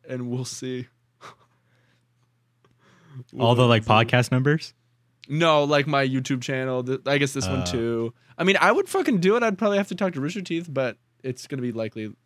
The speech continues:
Speaker 1: Instagram
Speaker 2: Well,
Speaker 1: shit.
Speaker 2: in our new contract, you're able to do that.
Speaker 1: Hey, I would just be like, "Yo, go fucking do this shit." They fixed, changed my life. Like, this is fucked, bro.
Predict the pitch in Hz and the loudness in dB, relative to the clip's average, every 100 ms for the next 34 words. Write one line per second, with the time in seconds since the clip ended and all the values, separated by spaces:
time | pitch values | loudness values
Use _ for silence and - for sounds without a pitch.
0 | _ 120 110 104 107 110 123 127 127 - | _ -12 -10 -12 -10 0 6 6 4 -6
1 | _ 135 123 120 113 - 123 175 - 90 | _ 4 6 6 4 2 0 0 0 -4
2 | 85 - - _ _ 110 104 113 113 117 | -4 -10 -18 _ _ -10 -2 2 2 0
3 | 147 107 90 - 147 139 - _ 285 302 | 0 -2 -2 -6 -12 -18 -20 _ 0 4
4 | 294 277 240 208 185 151 127 147 196 247 | 6 6 6 6 6 4 2 2 2 2
5 | 247 170 135 120 127 135 120 127 135 120 | 0 0 0 0 2 2 0 -2 -2 -4
6 | 117 113 110 117 113 117 123 127 _ _ | -8 -10 -8 -8 -8 -10 -10 -12 _ _
7 | 131 131 135 127 - 113 - 139 127 120 | -10 -8 -8 -14 -16 -20 -10 -8 -6 -6
8 | 104 110 135 110 110 - 147 151 151 147 | -6 -6 -8 -10 -12 -14 -16 -14 -14 -12
9 | 151 - 107 120 | -12 -12 -12 -12